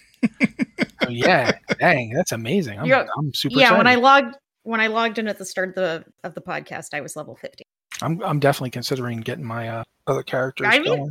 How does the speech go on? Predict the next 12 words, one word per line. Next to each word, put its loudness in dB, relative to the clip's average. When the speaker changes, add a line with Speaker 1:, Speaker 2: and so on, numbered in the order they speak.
Speaker 3:
if, 2
yeah, 4
if -2
you -2
wanna 2
get 2
any 2
more 2
characters 0
leveled 0
before -4
Dragonflight, 2